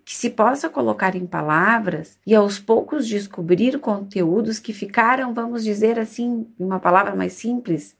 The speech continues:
escondidos, né? E que se transformam em sintomas.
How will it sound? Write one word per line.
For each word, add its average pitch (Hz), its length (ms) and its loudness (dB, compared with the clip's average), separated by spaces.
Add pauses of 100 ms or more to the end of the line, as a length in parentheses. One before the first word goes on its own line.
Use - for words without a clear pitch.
escondidos, 208 1000 -2
né? 226 400 -2
E 247 120 -2
que 285 140 -2
se 330 200 4
transformam 320 800 2
em 185 100 -2
sintomas. - 800 -8